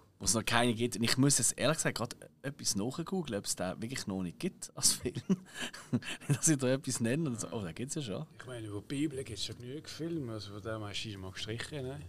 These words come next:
Speaker 2: Das Problem ist, ich lese, ich lese effektiv zu wenig.
Speaker 1: Fuck, da gibt's wirklich schon einen Film.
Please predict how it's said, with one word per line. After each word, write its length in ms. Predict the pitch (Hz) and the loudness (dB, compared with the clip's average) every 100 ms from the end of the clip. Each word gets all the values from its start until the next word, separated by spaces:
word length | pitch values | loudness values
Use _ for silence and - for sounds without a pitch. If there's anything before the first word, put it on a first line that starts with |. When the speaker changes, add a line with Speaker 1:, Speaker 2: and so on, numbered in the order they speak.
| - - - - _ _ _ _ _ _ - - - _ - - - - - _ _ - | -16 -20 -20 -20 _ _ _ _ _ _ -20 -20 -20 _ -20 -20 -20 -20 -20 _ _ -20
Speaker 2:
Das 120 | 95 | -2
Problem 220 | 117 165 | 6 6
ist, 120 | 202 | 8
ich 140 | 302 - | 4 6
lese, 400 | 160 185 - 262 | 6 8 6 6
ich 140 | 151 147 | 6 6
lese 300 | 156 156 151 | 6 6 2
effektiv 380 | 156 160 151 | 0 -4 -4
zu 400 | - - 147 135 | -2 2 2 2
wenig. 420 | 120 131 151 151 160 | 6 6 6 4 4
Speaker 1:
Fuck, 300 | - - - | 2 0 0
da 100 | 107 | 2
gibt's 260 | 113 - | 4 4
wirklich 200 | 113 135 | 4 4
schon 160 | - 143 | 6 6
einen 60 | 139 | 6
Film. 360 | 156 120 95 | 4 4 2